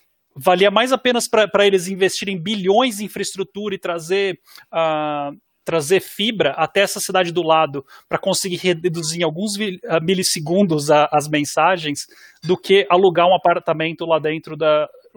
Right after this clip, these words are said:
é, alugar um, um, um prédio em Wall Street. E o mesmo vale pro, pros jogos. Um dos problemas que o povo geralmente fica com medo quando você vai fazer um stream é a latência.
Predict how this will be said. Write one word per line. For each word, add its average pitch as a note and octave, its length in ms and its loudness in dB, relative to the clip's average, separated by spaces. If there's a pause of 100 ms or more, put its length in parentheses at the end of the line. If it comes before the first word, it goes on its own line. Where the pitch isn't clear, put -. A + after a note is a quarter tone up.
(140)
é, E3+ 220 -4 (260)
alugar D#3+ 240 2
um, F3 140 0
um, D#3+ 300 -10 (340)
um E3+ 100 -12
prédio D#3+ 540 -2
em D#3 80 -8
Wall D#3 140 -4
Street. C#3+ 400 -8 (500)
E F3+ 40 2
o G3+ 60 2
mesmo B3+ 300 4
vale G3+ 320 2
pro, A3 320 0
pros A3 200 0
jogos. E3+ 380 4
Um G3+ 80 -4
dos A3 140 -10
problemas G3 440 -2
que D#3+ 400 -6 (320)
o E3 80 -14
povo E3+ 200 2
geralmente E3+ 400 0
fica G3+ 140 -6
com F3+ 180 -10
medo E3 340 -2
quando D#3 180 -8
você D#3 60 -10
vai D3+ 120 -6
fazer D3 200 -8
um C#3+ 80 -4
stream F3 400 -6 (380)
é E3 180 2
a E3 80 4
latência. G#3 640 2